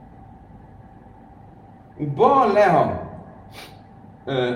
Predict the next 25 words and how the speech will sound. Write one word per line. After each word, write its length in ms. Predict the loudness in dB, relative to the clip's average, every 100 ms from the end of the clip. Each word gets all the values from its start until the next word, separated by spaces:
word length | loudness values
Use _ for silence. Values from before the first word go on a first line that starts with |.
| -4
ha 160 | -2 -2
eved, 360 | -2 -6 -6 -12 -18 -20 -20 -18
ha 60 | -12
rékán 460 | -8 -6 -4 -4 -4
gér, 220 | -6 -4
mert 180 | -6 -6
akkor 180 | -10 -10
eved, 300 | -10 -8 -6
eved 200 | -6 -6
mámszer. 360 | -6 -6 -8 -12
Majd 180 | -10 -6
mi 120 | -6
történt? 500 | -6 -6 -6 -10 -10 -14 -20 -20 -20 -20 -20 -12
Egy 80 | -8
izraelita 460 | -4 -4 -4 -4
barátunk 540 | -4 -4 -4 -6 -8 -8
a 120 | -8
kánánita 720 | -2 0 0 0 -2 -4 -6
nőt 360 | -4 -4 -6 -6
felszabadította, 1300 | -6 -4 -4 -6 -4 -4 -6 -8 -8 -6 -6 -6 -14 -20 -20 -20 -20 -20 -20 -20 -20 -8
tehát 200 | -6 -2
az 120 | -2
most 220 | -4 -4
már 160 | -2 -2
egy 240 | -2 -6